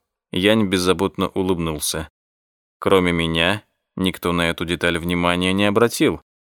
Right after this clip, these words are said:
А я обычный преподаватель, который хочет выяснить правду, сколь ужасной она ни оказалась бы. Значит, согласно вашему плану, теперь я должен поговорить с Джувеем".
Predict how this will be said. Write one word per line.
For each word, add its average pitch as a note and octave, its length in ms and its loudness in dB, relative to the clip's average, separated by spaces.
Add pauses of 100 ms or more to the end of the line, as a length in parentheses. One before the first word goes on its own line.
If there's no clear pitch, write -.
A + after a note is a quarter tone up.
(440)
А G#2 140 2
я F3 240 6
обычный D#3 540 4
преподаватель, C#3 840 4 (280)
который G#2 360 4
хочет A#2 400 0
выяснить G#2 540 0
правду, F#2 460 2 (360)
сколь D3 360 4
ужасной A2 600 2
она G2 260 2
ни G2 80 2
оказалась F#2 600 2
бы. D#2 220 -4 (760)
Значит, G2+ 500 2
согласно G2 600 2
вашему E2+ 420 -2
плану, B2+ 440 2 (580)
теперь C#3 380 4
я C#3+ 260 6
должен E2+ 440 0
поговорить E2+ 680 -2 (140)
с F2+ 100 -4
Джувеем". E2 680 2